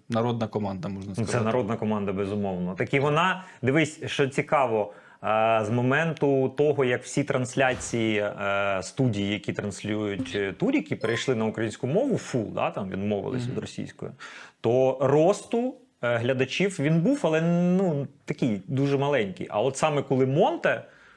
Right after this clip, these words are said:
Speaker 2: почали, да, типу, от якби рости, і вони почали показувати, са-, саме Монте побили рекорд,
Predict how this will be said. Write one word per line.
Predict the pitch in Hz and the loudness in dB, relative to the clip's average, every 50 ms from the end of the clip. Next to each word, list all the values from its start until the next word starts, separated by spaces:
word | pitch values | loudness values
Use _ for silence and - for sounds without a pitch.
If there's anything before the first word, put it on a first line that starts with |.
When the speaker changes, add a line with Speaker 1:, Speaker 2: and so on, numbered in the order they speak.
| _ _ | _ _
Speaker 2:
почали, | - 135 123 - - 135 127 117 101 95 | -2 -2 0 2 0 0 2 2 0 0
да, | 92 117 113 139 139 113 | 0 0 0 0 0 -2
типу, | 107 - 113 - - 110 101 | -2 -6 -6 -4 -2 -2 -2
от | 104 101 - | -2 -2 -2
якби | 98 95 101 98 101 104 | -4 -4 -2 -4 -4 -4
рости, | 104 - - - 101 90 | -4 -6 -6 -6 -6 -4
і | 95 92 | -4 -2
вони | 104 113 131 147 | -2 -2 0 0
почали | - 165 - 147 139 139 | -2 -2 0 0 0 0
показувати, | - - - 143 143 139 139 123 - 120 | 0 -2 0 0 0 0 -2 -2 -4 -4
са-, | 110 110 - 156 170 - | -4 -2 0 -2 -2 -2
саме | 135 - 170 165 165 160 | -2 0 2 2 2 2
Монте | 151 160 175 180 170 143 - 143 123 - - - - - _ | 4 4 4 4 2 2 2 2 2 0 -4 -16 -20 -8 _
побили | - 165 151 131 120 175 185 196 196 165 147 139 | 2 2 4 4 6 6 6 6 6 4 4 2
рекорд, | 127 117 - - - 110 101 92 95 | 2 0 -2 -2 0 0 0 0 -2